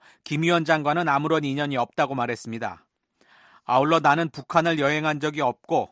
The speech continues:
그럴 생각도 없지만 가벼운 순간이라고 재밌-, 생각했고 재밌었다고 덧붙였습니다. 트럼프 전 대통령은 지난 이천십칠 년 구월 십구 일 뉴욕에서 진행된 재임 중 첫 번째 유엔 총회 연설에서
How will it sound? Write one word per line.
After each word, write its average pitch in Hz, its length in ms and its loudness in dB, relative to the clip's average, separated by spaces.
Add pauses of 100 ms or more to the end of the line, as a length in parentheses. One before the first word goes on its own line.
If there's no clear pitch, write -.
(140)
그럴 156 260 0
생각도 160 440 -2
없지만 131 480 -4 (340)
가벼운 165 540 2
순간이라고 156 920 -2 (200)
재밌-, - 600 -6
생각했고 160 680 -4
재밌었다고 139 680 -6
덧붙였습니다. 110 840 -10 (920)
트럼프 185 280 2
전 175 180 4
대통령은 170 520 0
지난 175 260 2
이천십칠 175 720 -6
년 170 200 0
구월 156 300 0
십구 - 380 -6
일 151 160 -2
뉴욕에서 151 540 -4
진행된 139 520 -6 (240)
재임 151 360 0
중 165 180 -4
첫 - 260 -6
번째 175 360 -2
유엔 143 300 -4
총회 147 300 -8
연설에서 127 580 -6